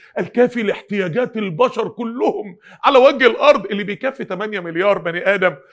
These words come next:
وقلت لكم إن في معنى مأثر فيا وبقرأ فيه بقالي سنتين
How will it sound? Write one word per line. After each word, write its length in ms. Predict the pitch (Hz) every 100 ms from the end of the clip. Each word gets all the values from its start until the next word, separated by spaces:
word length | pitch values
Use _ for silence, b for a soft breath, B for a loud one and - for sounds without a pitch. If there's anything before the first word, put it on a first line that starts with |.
| b
وقلت 220 | 233 214
لكم 200 | 277 -
إن 140 | 208 196
في 120 | 240
معنى 260 | 220 214 180
مأثر 360 | 185 - 202
فيا 540 | - 202 208 185 - -
وبقرأ 580 | 233 233 302 - 226 220
فيه 180 | - 247
بقالي 300 | 233 254 254
سنتين 680 | 220 196 180 226 240 170